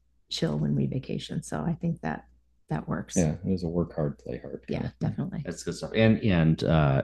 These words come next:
Speaker 3: it is a family affair too. So there's you two, but I know that, uh, your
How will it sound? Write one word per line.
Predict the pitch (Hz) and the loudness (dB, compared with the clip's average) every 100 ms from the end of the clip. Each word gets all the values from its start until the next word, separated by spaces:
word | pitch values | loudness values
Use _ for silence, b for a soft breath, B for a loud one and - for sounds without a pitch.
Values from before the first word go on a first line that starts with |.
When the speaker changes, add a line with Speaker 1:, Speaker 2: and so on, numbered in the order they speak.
| - | 6
Speaker 3:
it | 95 | 6
is | - | 6
a | |
family | - 98 71 | 6 6 6
affair | - - | 2 -4
too. | - 98 65 | 2 2 2
So | - 73 | 2 0
there's | 71 71 80 | 0 -2 -4
you | 76 | -4
two, | - 95 76 69 | 2 2 2 0
but | 73 | 0
I | 73 | 2
know | 73 | 2
that, | 71 69 71 - | 2 0 -2 0
uh, | 80 | 0
your | 71 73 71 | 2 0 2